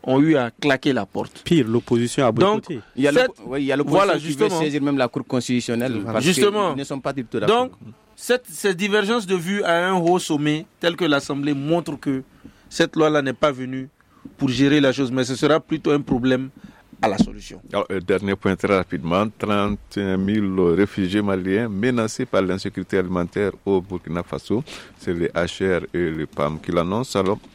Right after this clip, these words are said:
Speaker 4: une réaction, euh, Amandek Sagara.
Speaker 2: Oui, euh, c'est quand même regrettable, hein. Je pense à nos confrères qui sont loin de leurs terres, euh, à cause tout simplement de l'incapacité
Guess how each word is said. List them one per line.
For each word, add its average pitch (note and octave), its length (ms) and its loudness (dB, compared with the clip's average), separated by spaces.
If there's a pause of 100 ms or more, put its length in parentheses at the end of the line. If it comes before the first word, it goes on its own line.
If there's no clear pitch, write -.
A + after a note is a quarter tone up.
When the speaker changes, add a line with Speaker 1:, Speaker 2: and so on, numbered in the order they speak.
(720)
Speaker 4:
une G2 100 -2
réaction, G2 760 -6
euh, - 20 -10 (720)
Amandek G#2 300 2
Sagara. F#2+ 340 -6 (380)
Speaker 2:
Oui, A2 360 -2
euh, G2+ 420 -2
c'est - 180 -2
quand - 160 0
même A#2+ 160 2
regrettable, G#2 580 0
hein. A#2 140 -2 (120)
Je G#2 140 -6
pense G#2+ 300 -4
à G#2 80 -2
nos G2+ 100 -4
confrères G#2 480 -6
qui G2+ 140 -10
sont G2+ 280 -8
loin G#2+ 380 0 (100)
de G#2 60 -8
leurs G2+ 220 -6
terres, A#2 380 -4 (540)
euh, - 120 -10
à G#2 100 -6
cause B2 520 0 (200)
tout - 100 -10
simplement G#2 760 -2
de G2+ 200 -10
l'incapacité G#2 880 -4